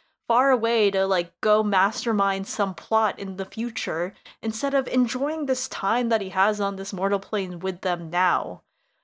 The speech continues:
John Connington's just gripping Rhaegar's memory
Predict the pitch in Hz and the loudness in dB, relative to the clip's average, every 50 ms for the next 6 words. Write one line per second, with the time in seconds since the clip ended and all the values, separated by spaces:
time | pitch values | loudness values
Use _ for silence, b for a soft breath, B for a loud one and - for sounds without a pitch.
0 | _ _ - 233 233 262 277 285 277 - 269 254 254 262 254 254 - 247 233 226 | _ _ -2 4 4 4 4 2 0 2 2 2 2 2 -2 -2 -4 -4 -4 -4
1 | - 214 214 - - - - 214 226 226 226 262 240 220 202 196 190 202 196 190 | -6 -6 -8 -8 -12 -2 0 0 0 2 2 2 2 2 0 -2 -2 -2 -2 -2
2 | 190 208 185 175 175 - - 233 262 269 262 269 277 285 285 277 262 | 0 2 2 2 0 -2 -2 0 0 2 2 0 0 0 -2 -4 -6